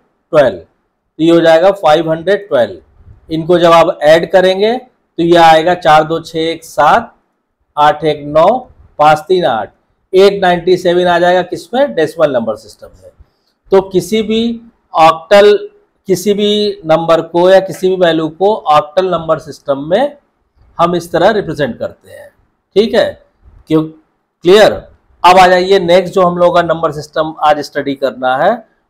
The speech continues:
वो है hexadecimal number system, ठीक है। तो hexadecimal number system में क्या होता है, Next है हमारा hexadecimal,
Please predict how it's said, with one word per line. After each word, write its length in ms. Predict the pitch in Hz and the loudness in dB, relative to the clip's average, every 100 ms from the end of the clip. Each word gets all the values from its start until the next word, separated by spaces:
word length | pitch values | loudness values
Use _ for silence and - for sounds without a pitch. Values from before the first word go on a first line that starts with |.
| - | -4
वो 180 | 170 175 | 0 4
है 160 | 202 185 | 4 4
hexadecimal 680 | 165 - 180 143 120 127 110 | 0 0 -2 -2 -6 -8 -10
number 240 | 107 104 | -10 -12
system, 320 | - - _ - _ _ _ _ _ _ - | -16 -20 _ -20 _ _ _ _ _ _ -2
ठीक 180 | 202 214 | 0 2
है। 160 | 147 98 - _ _ 170 | 0 -2 -10 _ _ 0
तो 360 | 180 196 - 131 | 2 2 -2 -8
hexadecimal 680 | 151 156 185 180 180 190 | -6 0 0 0 -2 -2
number 220 | 185 180 170 | -2 -2 -4
system 320 | 170 - 170 | -6 -6 -6
में 120 | 170 | -6
क्या 140 | 165 151 | -2 0
होता 360 | 135 - 131 | 0 -2 -2
है, 300 | 135 180 233 - _ - _ _ _ - | 0 0 -4 -14 _ -20 _ _ _ -4
Next 360 | 147 156 - | -4 -4 -2
है 60 | 165 | -2
हमारा 300 | 156 151 170 247 - _ _ _ _ _ _ _ _ _ _ _ _ _ | 0 2 0 -2 -10 _ _ _ _ _ _ _ _ _ _ _ _ _
hexadecimal, 960 | 156 156 - 175 170 165 175 175 220 | -4 -4 0 0 0 -4 -4 -4 -4